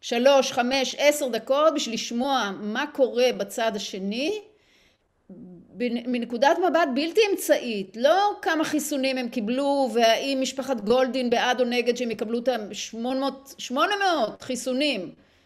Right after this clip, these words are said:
שרוצים לתת להם, אלא באמת מה קורה שם. אז, אז, אז נדרש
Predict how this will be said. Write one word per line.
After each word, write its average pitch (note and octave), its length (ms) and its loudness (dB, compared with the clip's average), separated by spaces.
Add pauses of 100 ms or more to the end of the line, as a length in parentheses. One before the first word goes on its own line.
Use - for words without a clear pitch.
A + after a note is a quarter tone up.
(100)
שרוצים A#3+ 600 -2
לתת B3 340 0
להם, G3 380 -4 (420)
אלא A#3+ 160 0
באמת C4+ 400 4
מה C#4+ 160 0
קורה A3+ 280 2
שם. D#3+ 300 -8 (460)
אז, G3 420 -8
אז, G3+ 420 -8
אז A3 180 -6 (380)
נדרש B3 800 -2